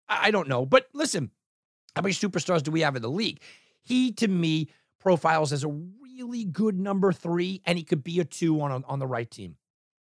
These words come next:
That's a good number to have if you're picking inside the fi-, top five. And then Sharpe comes in. Um, he's a guy that, look, he reclassified, and this season, he, you know,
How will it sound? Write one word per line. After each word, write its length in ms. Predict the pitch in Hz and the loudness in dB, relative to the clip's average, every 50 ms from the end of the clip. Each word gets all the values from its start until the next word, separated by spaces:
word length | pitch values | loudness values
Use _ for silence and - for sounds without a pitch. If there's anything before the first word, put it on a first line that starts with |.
| _ _ _ - | _ _ _ -8
That's 160 | 160 156 - | -6 -4 -4
a 60 | 180 | -4
good 360 | 147 120 - 165 175 160 147 | -4 -4 -2 -2 -2 -2 0
number 260 | 135 147 156 147 131 127 | -2 -2 -2 -2 -2 -4
to 80 | 127 | -4
have 340 | 101 - - 151 135 113 98 | -6 -8 -6 -4 -4 -4 -6
if 300 | _ _ _ _ _ - | _ _ _ _ _ -12
you're 80 | 131 131 | -12 -8
picking 320 | - 143 131 - 117 117 | -6 -6 -8 -6 -6 -8
inside 280 | 120 104 - 120 110 101 | -8 -10 -10 -10 -10 -10
the 80 | 90 | -10
fi-, 220 | - 127 107 107 - 120 | -8 -8 -10 -10 -10 -12
top 240 | - 123 101 - - | -10 -10 -10 -8 -8
five. 220 | 117 92 87 90 | -8 -8 -8 -6
And 100 | 101 123 | -4 -2
then 120 | 160 190 | 0 0
Sharpe 340 | 185 - - 165 165 156 - | 0 2 2 2 2 2 0
comes 240 | - 147 147 131 113 | -2 -4 -4 -2 -4
in. 180 | 131 135 131 127 - - _ _ _ _ - | -4 -4 -4 -6 -8 -14 _ _ _ _ -12
Um, 300 | 143 127 120 123 123 131 - - _ _ _ _ | -10 -8 -8 -8 -8 -10 -16 -20 _ _ _ _
he's 420 | _ _ - 220 247 247 226 190 | _ _ -8 -4 -2 -2 0 2
a 60 | 220 | 0
guy 260 | 196 156 185 170 170 160 | 0 2 2 2 2 0
that, 140 | - - - | -2 -2 0
look, 140 | 160 135 - | -2 -2 0
he 120 | 160 147 | -2 0
reclassified, 800 | 139 175 202 - - 147 147 139 - 147 143 139 139 135 135 139 _ _ _ _ _ _ _ _ _ _ - | 0 0 -2 0 -2 -2 -2 -2 -4 -4 -2 -2 0 -2 -2 -6 _ _ _ _ _ _ _ _ _ _ -6
and 520 | 135 127 127 123 123 120 120 117 120 117 120 - _ _ | -2 -2 0 0 0 0 -2 -2 -4 -6 -10 -12 _ _
this 280 | 131 120 127 135 127 | -20 -12 -10 -10 -8
season, 280 | - 147 131 123 131 127 | -6 -6 -6 -4 -4 -4
he, 140 | 120 117 120 | -4 -6 -6
you 80 | 113 113 | -6 -6
know, 140 | 92 92 | -8 -8